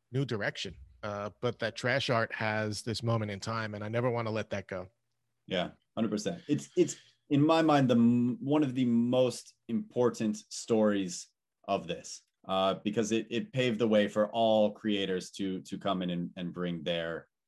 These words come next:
Speaker 2: uh, visions and creations forward.
Speaker 1: It's so true. So let's get, now enough about trash art. Uh, there's a lot of us out there. Let's
Speaker 2: <laughs>
Speaker 1: talk more about you. Uh, so you,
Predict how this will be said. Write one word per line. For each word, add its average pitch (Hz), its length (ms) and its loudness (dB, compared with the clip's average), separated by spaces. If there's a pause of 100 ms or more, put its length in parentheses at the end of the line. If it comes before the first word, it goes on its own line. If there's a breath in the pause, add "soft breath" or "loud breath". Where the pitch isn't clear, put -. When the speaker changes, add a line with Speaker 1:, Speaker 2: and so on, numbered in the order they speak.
(300)
Speaker 2:
uh, 82 240 -6
visions 85 480 -8
and 78 120 -10
creations - 440 -14
forward. - 320 -10 (1300 soft breath)
Speaker 1:
It's 107 180 -4
so 117 160 2
true. 98 320 -2 (200 soft breath)
So - 140 2
let's 175 200 6
get, 180 180 2 (220)
now 139 240 4
enough 151 240 4
about 139 200 2
trash 135 280 2
art. 107 220 -4 (200)
Uh, 101 360 -6 (180)
there's 113 160 -4
a 113 80 -6
lot 113 180 2
of 110 100 -2
us 110 160 -2
out 98 200 -2
there. 104 180 -6 (340 loud breath)
Let's 127 200 2
Speaker 2:
<laughs> 139 80 4
Speaker 1:
talk 147 180 8
more 135 240 8
about 127 240 6
you. 127 260 4 (300)
Uh, 107 480 0 (560 loud breath)
so 135 120 2
you, 147 440 6